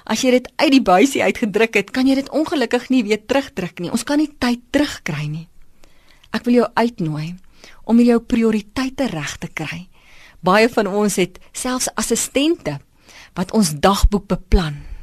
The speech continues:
Van ons se dagboeke is 'n jaar vooruit beplan, waar ek op vakansie gaan en wat ek gaan doen.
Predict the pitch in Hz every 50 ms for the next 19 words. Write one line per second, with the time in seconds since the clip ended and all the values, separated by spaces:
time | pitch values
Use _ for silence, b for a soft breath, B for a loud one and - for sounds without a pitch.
0 | - - - 269 277 277 262 269 247 185 175 220 220 220 - 208 240 - - 226
1 | 226 B B B B B B 220 220 - 240 185 160 180 156 180 220 269 285 269
2 | - 254 233 - - - 185 - - 170 - - 156 156 156 151 - 185 208 240
3 | 247 240 240 247 233 - 233 226 - - 220 226 233 - - 226 208 - - 214
4 | 202 190 185 165 151 151 156 151 185 240 - 240 240 - 247 220 202 175 160 226
5 | 233 233 226 233 226